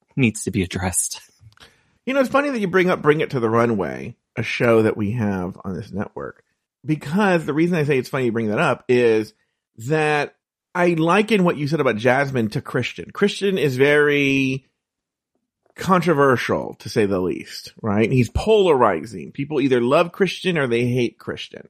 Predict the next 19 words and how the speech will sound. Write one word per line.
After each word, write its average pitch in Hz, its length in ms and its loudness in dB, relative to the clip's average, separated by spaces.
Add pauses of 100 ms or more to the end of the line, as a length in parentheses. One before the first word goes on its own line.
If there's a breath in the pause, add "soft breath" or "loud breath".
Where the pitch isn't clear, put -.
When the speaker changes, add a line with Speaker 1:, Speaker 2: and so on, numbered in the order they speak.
(840)
Speaker 2:
And 165 240 2
I 170 100 4
feel 226 180 2
Speaker 1:
Mm-hmm. 247 100 2
Speaker 2:
Jasmine 185 300 2
Kennedy's 175 400 0
the 190 80 -10
same 202 220 0
way. 101 380 -8 (880)
And 180 120 2
I 196 100 6
think 339 400 0 (100)
she 233 320 0
and 233 100 2
Christian 170 520 2
have 135 220 0
a 127 60 0
very 143 240 2
similar 127 1300 0